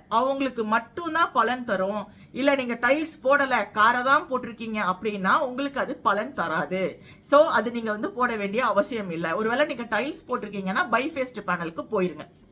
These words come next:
இப்ப இந்த பாலி, மோனோ இப்படி நிறைய இருக்கு இல்லையா, இதுல வந்து உங்களுக்கு மானியம் எவ்வளோ அப்படின்னு கேட்டா, எங்க வீட்டுக்கு எங்களுக்கு மானியம் கிடையாது. ஏன்னா மானியம் அப்படிங்கிறது ஒரு குறிப்பிட்ட பிராண்ட், அதானி பிராண்டா என்னமோ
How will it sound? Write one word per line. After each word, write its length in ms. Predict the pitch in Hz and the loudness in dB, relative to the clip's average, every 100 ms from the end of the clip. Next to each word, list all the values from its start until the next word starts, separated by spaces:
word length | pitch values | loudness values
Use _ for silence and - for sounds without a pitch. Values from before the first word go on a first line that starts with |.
| - - _ - - - - - | -20 -20 _ -20 -20 -20 -20 -10
இப்ப 220 | - 339 | 4 4
இந்த 180 | 311 294 | 6 4
பாலி, 400 | 302 320 359 392 | 6 6 6 2
மோனோ 380 | 302 294 302 285 | 4 6 6 2
இப்படி 260 | 220 269 | 0 -2
நிறைய 320 | 254 269 330 | 2 2 4
இருக்கு 200 | 339 254 | 0 0
இல்லையா, 420 | 240 214 233 185 - - - | -2 2 2 2 -4 -20 -12
இதுல 240 | - 285 294 | 0 4 4
வந்து 180 | 277 359 | 4 -2
உங்களுக்கு 300 | 302 220 214 | -2 -2 0
மானியம் 460 | 220 359 427 370 | 4 4 2 -4
எவ்வளோ 280 | 247 208 214 | -2 0 2
அப்படின்னு 280 | 202 190 262 | 0 -2 -8
கேட்டா, 440 | 226 190 214 277 - - - | -4 -2 0 0 -4 -20 -12
எங்க 320 | - 254 330 349 | -4 -4 -2 -2
வீட்டுக்கு 420 | 294 302 233 302 | -2 -4 -6 -4
எங்களுக்கு 520 | 294 220 202 311 226 | -2 0 -2 -2 0
மானியம் 400 | 220 262 269 285 | 2 0 -2 -6
கிடையாது. 580 | 240 208 220 175 180 269 | -4 -2 0 0 0 -2
ஏன்னா 340 | 277 202 262 254 196 | 0 0 0 -2 0
மானியம் 560 | 202 277 311 330 392 | 4 2 2 -4 -2
அப்படிங்கிறது 640 | 302 - 262 240 190 262 - - - | -2 -4 -8 -4 -2 -4 -6 -16 -10
ஒரு 280 | - 320 320 | -2 -2 -2
குறிப்பிட்ட 540 | - 381 403 381 - 277 | -2 -2 0 -4 2 2
பிராண்ட், 440 | 202 233 247 240 - - - - - _ - _ _ - - - | 4 2 2 -2 -8 -12 -20 -20 -20 _ -20 _ _ -20 -16 2
அதானி 340 | 247 302 311 262 | 4 6 4 2
பிராண்டா 320 | 240 233 285 | 0 0 0
என்னமோ 260 | 277 247 | 0 -2